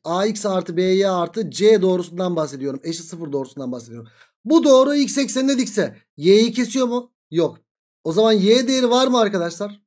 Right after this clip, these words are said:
Yok. Y'si olmayacak. Y'yi yok etmek için ne yapmam lazım? B'sinin sıfır olması lazım. Yani y'nin katsayısı kesinlikle sıfırdır. B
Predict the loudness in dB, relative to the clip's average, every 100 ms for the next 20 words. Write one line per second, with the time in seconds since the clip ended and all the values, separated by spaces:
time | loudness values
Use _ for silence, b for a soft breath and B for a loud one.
0 | _ -16 -16 -16 _ _ _ _ _ -6
1 | 0 0 0 -4 -2 0 2 4 2 0
2 | -10 _ _ _ 0 4 4 4 2 2
3 | 0 -4 -6 -6 -2 2 2 2 -2 0
4 | 0 0 0 -2 -4 -10 -12 -8 -6 -6
5 | -6 -8 -8 -8 -12 -12 -8 -8 -10 -14
6 | -16 -16 -12 -2 0 2 2 2 0 B
7 | B -4 4 6 6 2 2 0 0 0
8 | -2 -4 -6 -8 -8 -8 -4 2 2 0
9 | -8 -8 -8 -8 -12 -14 -2 2 4 2